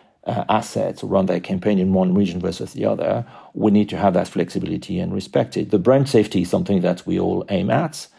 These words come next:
But as I said, because we've got non-partisan journalism, we, the sort of environment you could find on Politico in Europe or Politico in North America is the same. But if a story has a different impact,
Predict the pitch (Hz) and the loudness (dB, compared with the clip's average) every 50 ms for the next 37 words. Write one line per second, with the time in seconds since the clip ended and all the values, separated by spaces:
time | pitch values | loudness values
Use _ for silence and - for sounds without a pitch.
0 | _ - - 113 110 107 110 101 - 131 117 95 85 82 - 92 - 104 95 90 | _ 0 2 4 4 4 2 2 4 4 4 4 4 0 -2 0 0 0 0 0
1 | 110 107 104 120 107 85 101 110 107 98 - 107 101 98 - 98 87 98 95 90 | 0 2 2 2 2 4 4 4 4 4 4 2 2 2 2 0 0 0 0 2
2 | 95 117 117 107 87 82 82 78 85 82 90 95 92 98 107 101 98 101 101 98 | 2 2 2 2 2 0 -4 -6 -8 -8 -8 -8 -10 -12 -12 -6 -2 0 0 2
3 | 98 92 92 - - - - - - - - - - - - _ - - - - | 0 -2 -4 -8 -16 -20 -20 -20 -20 -20 -20 -20 -20 -20 -20 _ -12 -8 0 4
4 | 120 113 101 95 101 98 87 113 113 120 113 104 101 92 90 92 90 - 90 - | 4 6 6 6 4 6 6 6 6 6 6 6 4 2 2 -2 -4 -4 -4 -2
5 | - - 110 110 98 90 85 85 92 - 87 - - 92 87 87 - 90 - 95 | 0 2 4 4 4 4 2 0 0 -2 -4 -4 -4 -4 -4 -4 -4 -2 0 0
6 | 92 - - 107 107 98 92 90 - 85 92 - - - - 95 87 - - - | 2 2 2 2 2 4 2 2 0 -2 -4 -6 -8 -8 -6 -4 -4 -4 -6 -4
7 | - 95 95 90 92 101 101 - 98 90 87 90 87 - 85 85 87 - - - | -2 0 0 0 0 0 -2 -2 -2 -2 -2 -2 -4 -6 -6 -6 -8 -10 -10 -12
8 | - - - 113 95 80 76 76 78 - - 87 82 - - _ - 107 92 - | -8 -4 -2 -2 -2 -2 -4 -8 -6 -4 -4 -4 -4 -6 -4 _ 2 2 2 0
9 | - - - - - 113 110 110 104 95 87 85 - - - _ _ _ _ _ | -4 -6 -8 -2 2 2 4 4 4 4 4 2 -2 -6 -12 _ _ _ _ _
10 | _ _ _ _ - - 92 90 87 90 92 110 - 110 104 - - - - 104 | _ _ _ _ -6 -2 -2 -2 -2 -4 -6 -6 -2 -2 -2 -2 -4 -4 -4 -4
11 | 98 - - 90 87 80 78 - - - - | -4 -4 -4 -6 -8 -8 -8 -10 -14 -18 -18